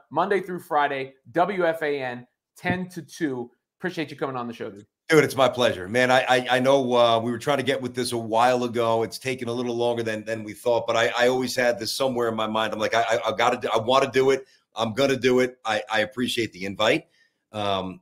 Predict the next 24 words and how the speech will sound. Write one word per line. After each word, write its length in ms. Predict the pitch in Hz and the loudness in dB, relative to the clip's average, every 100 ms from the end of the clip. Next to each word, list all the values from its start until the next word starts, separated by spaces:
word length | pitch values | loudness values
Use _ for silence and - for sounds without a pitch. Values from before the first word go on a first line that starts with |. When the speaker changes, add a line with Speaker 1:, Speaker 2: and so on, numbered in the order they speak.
| - | -2
Speaker 2:
and 260 | 110 110 | 0 0
just 220 | 107 123 - | -2 -6 -4
to 80 | |
reiterate, 480 | 139 135 160 127 120 | 0 0 4 4 4
man, 240 | 120 120 117 | 2 0 2
like, 360 | 117 113 - _ _ _ _ _ | 2 0 -2 _ _ _ _ _
um, 400 | 120 127 120 113 | -2 2 2 2
I 80 | 113 | 2
haven't 180 | 139 151 | 2 2
seen 420 | 156 160 143 143 - | 0 0 0 -2 2
everything 600 | 156 151 151 127 127 123 | 2 4 0 -4 -6 -2
that 180 | 135 131 | 0 0
you've 120 | 120 | 0
done 180 | 123 107 | 0 0
with 120 | 104 | 0
this, 260 | 110 117 - | 0 0 -2
but 360 | - 123 - - - - _ _ | 2 2 2 -6 -20 -20 _ _
first 220 | 226 220 | 8 8
of 80 | 170 | 8
all, 420 | 147 131 127 - _ | 8 8 6 -8 _
you 140 | 151 160 | -4 -2
should 220 | - 156 | 0 0
be 80 | 139 | 0
somewhere 760 | 127 151 139 131 127 120 110 | 2 0 2 2 6 6 2